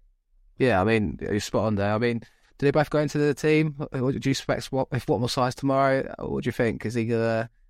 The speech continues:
I mean, it's an interesting one to have. They, I mean, what was the team against Cardiff? You had Honeyman and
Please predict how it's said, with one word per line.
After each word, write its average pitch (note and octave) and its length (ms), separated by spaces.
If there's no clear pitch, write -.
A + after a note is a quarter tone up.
I A2+ 60
mean, A#2+ 280
it's - 280
an E3 80
interesting B2+ 400
one A2+ 140
to A2+ 80
have. B2+ 260
They, C3+ 400
I B2 80
mean, B2 220
what C3+ 80
was C#3 120
the - 80
team A#2+ 140
against A2 480
Cardiff? G#2 480
You A2 60
had A2 260
Honeyman A2+ 600
and G2+ 500